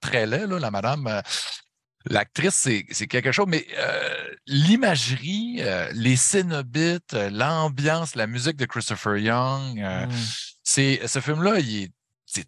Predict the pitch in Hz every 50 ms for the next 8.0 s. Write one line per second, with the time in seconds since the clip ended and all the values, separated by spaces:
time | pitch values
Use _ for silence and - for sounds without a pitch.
0 | _ _ - 147 107 101 104 104 101 98 95 - - 120 123 131 143 139 135 131
1 | - - - 104 - 110 98 - - 113 85 78 - - 101 92 92 95 104 120
2 | 123 127 127 123 120 117 107 98 92 92 - - 160 127 95 90 85 113 117 110
3 | 107 - - 110 110 113 113 120 131 135 135 131 123 117 110 98 - - - 113
4 | - - - - - - 131 127 123 - - - - - 143 120 107 98 90 90
5 | 92 87 82 90 87 82 85 80 76 - 85 82 85 85 - 101 95 - - -
6 | - 110 113 117 110 - 104 92 92 90 90 87 85 - - 127 117 120 120 117
7 | 110 95 92 87 90 - - - - - - - - - - 185 151 113 98 92